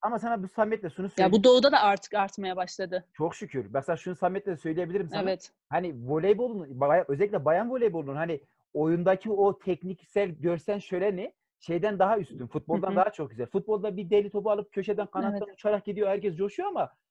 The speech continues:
Speaker 1: voleyboldaki smacın, blogun, işte oyunun içindeki işte hilelerin, şunun bunun hani, e, o insanı gaza getirmesi ya da o ke-, oyuna kaptırması, seyirci olarak
Speaker 2: Evet.
Speaker 1: oyuna kaptırması her şeyin üstünde bence.
Speaker 2: Ya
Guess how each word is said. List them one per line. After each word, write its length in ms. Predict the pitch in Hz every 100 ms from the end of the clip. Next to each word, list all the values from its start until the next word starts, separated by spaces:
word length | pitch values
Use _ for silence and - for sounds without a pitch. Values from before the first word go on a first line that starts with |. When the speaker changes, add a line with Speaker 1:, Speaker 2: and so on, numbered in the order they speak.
| _ 120
Speaker 1:
voleyboldaki 520 | 156 196 190 196 -
smacın, 460 | - 180 175 196 185
blogun, 460 | 180 185 175 196 180 _ _
işte 180 | 139 -
oyunun 280 | 165 175 190
içindeki 440 | 190 190 190 190
işte 260 | 202 - 185
hilelerin, 420 | 180 185 190 190
şunun 360 | 185 - 196 190
bunun 220 | 190 196
hani, 280 | 180 180 180 _ _ _ 131
e, 140 | 135
o 280 | 139 175 147 -
insanı 440 | 160 190 202 170
gaza 240 | 170 175
getirmesi 540 | 190 185 185 190 190 202
ya 60 |
da 100 | 190
o 100 | 175 165
ke-, 200 | - 185
oyuna 260 | 147 175 190
kaptırması, 500 | - 220 180 180 165
seyirci 280 | 135 151 208
olarak 180 | 226 214
Speaker 2:
Evet. 80 |
Speaker 1:
oyuna 180 | 196 160
kaptırması 600 | - 160 175 196 196 302 - _ - -
her 140 | 151
şeyin 200 | 160 196
üstünde 380 | 180 139 170 202
bence. 120 | 180
Speaker 2:
Ya 280 | 151 196 175